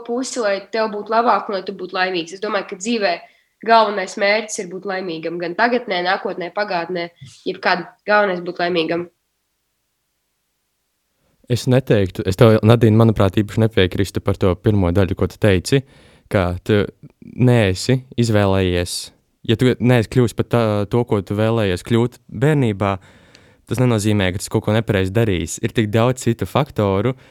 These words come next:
Speaker 2: kas ietekmē visu, jo tu nevari tā vienkārši dzīvot savu dzīvi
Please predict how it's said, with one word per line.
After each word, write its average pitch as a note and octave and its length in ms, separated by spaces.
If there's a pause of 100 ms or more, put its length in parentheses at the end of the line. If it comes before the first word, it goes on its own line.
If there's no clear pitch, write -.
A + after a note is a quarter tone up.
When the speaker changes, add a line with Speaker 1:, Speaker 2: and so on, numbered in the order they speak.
(160)
Speaker 2:
kas - 180
ietekmē G2+ 500 (540)
visu, A2+ 460 (680)
jo G#2 320 (460)
tu C#3 100
nevari A#2+ 360
tā G2 160
vienkārši A2 460 (760)
dzīvot A#2+ 480
savu G2 280
dzīvi A#2 480